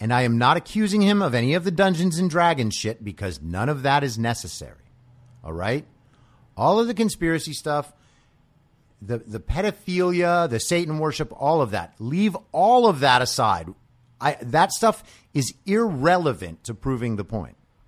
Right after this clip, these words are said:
Okay? I mean, obviously, if that shit is happening, it's extraordinarily re-, relevant, but I am not convinced that that shit is happening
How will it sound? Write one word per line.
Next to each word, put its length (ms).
Okay? 480
I 20
mean, 120
obviously, 500
if 160
that 220
shit 120
is 120
happening, 460
it's 280
extraordinarily 680
re-, 200
relevant, 460
but 220
I 160
am 160
not 160
convinced 340
that 80
that 180
shit 180
is 100
happening 460